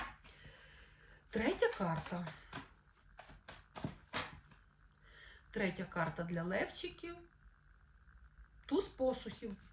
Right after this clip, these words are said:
Ви намагаєтесь, ось тут, бачите, тут ви, вас не чують, не бачать, і ви намагаєтеся відкрити двері. Ви намагаєтесь, це вже за-, запалився в вас вогонь, ваша злість, ваша гордість, чи отак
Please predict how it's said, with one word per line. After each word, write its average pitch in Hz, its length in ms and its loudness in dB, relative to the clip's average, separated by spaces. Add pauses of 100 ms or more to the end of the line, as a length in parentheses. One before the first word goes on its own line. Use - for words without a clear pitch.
(840)
Ви 247 160 8
намагаєтесь, 269 920 6
ось 202 140 0
тут, 190 240 -4
бачите, 302 460 4 (460)
тут 262 200 6
ви, 220 420 12
вас 202 400 4
не 202 100 4
чують, 254 360 2
не 214 100 4
бачать, 302 460 4
і 196 80 0
ви 240 160 4
намагаєтеся 233 840 4
відкрити 233 720 2
двері. 180 520 2
Ви 220 140 4
намагаєтесь, 233 760 0 (140)
це 247 140 4
вже 214 280 2
за-, 196 220 4
запалився 226 600 4
в 185 60 2
вас 202 260 8
вогонь, 190 400 4 (520)
ваша 196 260 8
злість, 185 460 4
ваша 170 240 0
гордість, 247 720 6 (400)
чи - 100 -4
отак 185 480 0